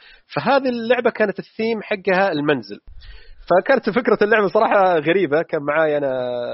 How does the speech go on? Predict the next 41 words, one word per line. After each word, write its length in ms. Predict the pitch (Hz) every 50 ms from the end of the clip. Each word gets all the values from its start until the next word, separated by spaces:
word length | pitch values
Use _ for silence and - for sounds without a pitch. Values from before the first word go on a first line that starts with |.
| 123 117 - - -
زميلي 440 | 123 117 135 143 151 143 123 120 117
الأخ 380 | 117 113 113 110 - - -
عبد 200 | 101 98 107 -
العزيز 400 | 107 113 120 120 127 131 143 156 156 156 _ _
الهدلق، 540 | 156 139 117 117 110 127 131 135 135 135 135 -
تقريبًا 380 | - 151 - 156 156 151 147 143 135 131 131 - _ _ _ _ _ _ - 156
هو 160 | 156 156 151
اللي 340 | 143 131 127 127 120 117 113
موجود 260 | 123 127 120 127 113
في 80 | -
الصورة 340 | - - - 123 117 107 107
هنا 80 | 107 104
مع 160 | 101 104 104
الميكروفون، 640 | 101 101 101 98 - 113 - - 139 147 151 151 147 - _ _ _ _ -
وفي 240 | - - - 139 131
كذلك 320 | - 147 143 151 143 -
عبد 160 | 131 135 131 156
الله 140 | 147 139
الزير 300 | 135 117 117 151 160 147
كان 180 | - - 147 135
موجود 280 | 131 131 135 131 147 -
في 120 | - -
الشو 560 | 135 131 131 123 123 - - - 170 160 156 143
هذا، 400 | 156 160 160 160 156 165 165 156
وعيسى 760 | - 139 131 131 135 139 131 117 - 123 127 - - - 113 117 117 - 113
القرطاس. 420 | 110 - - - - 151 156 151 - - _ _ _ _ _ _ _
كنا 220 | - 170 160 160
إحنا 160 | 151 - 147 139
التيم 300 | - - 156 147 131 127
أربعة 520 | 127 127 - 107 104 104 101 98 95 90
أشخاص 340 | - - - - 131 131 - - -
شغالين 320 | 117 107 - 113 113 107 101
على 160 | 92 98 98
اللعبة 580 | 95 95 95 95 95 98 110 135 143 143 147
في، 380 | 139 - - 135 135 135 135 - _ _ _ _ _ -
آه، 240 | 117 113 110 110 110 - -
ثلاث 160 | 127 139 135 - 120
أيام 300 | 113 113 104 95 92 87
إذا 180 | 95 95 95 92
ما 160 | 101 101 104
خاب 180 | - - 101